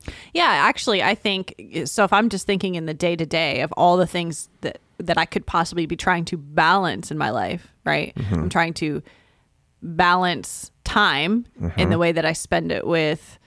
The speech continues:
Speaker 1: husband, children, work,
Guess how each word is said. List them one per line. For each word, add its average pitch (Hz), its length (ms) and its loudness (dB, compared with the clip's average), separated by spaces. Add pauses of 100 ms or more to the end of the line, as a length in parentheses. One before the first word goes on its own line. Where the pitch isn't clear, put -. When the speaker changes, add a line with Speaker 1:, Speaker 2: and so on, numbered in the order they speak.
(160)
Speaker 1:
husband, 160 760 -2
children, 156 920 -2 (380)
work, 160 680 -2